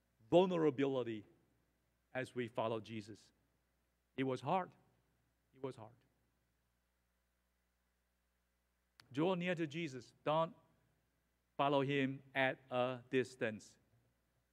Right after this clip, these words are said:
Don't worship him as a spectator. Come near. Come near to Jesus. See, Jesus longs to stay with us.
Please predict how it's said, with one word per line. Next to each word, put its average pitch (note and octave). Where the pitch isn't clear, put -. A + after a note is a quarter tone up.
Don't D3
worship D3+
him A#2+
as B2+
a A#2+
spectator. A2+
Come C3
near. B2
Come B2
near B2
to A2
Jesus. G#2
See, F#3
Jesus F#3+
longs G3+
to E3+
stay F#3+
with G#3
us. C#3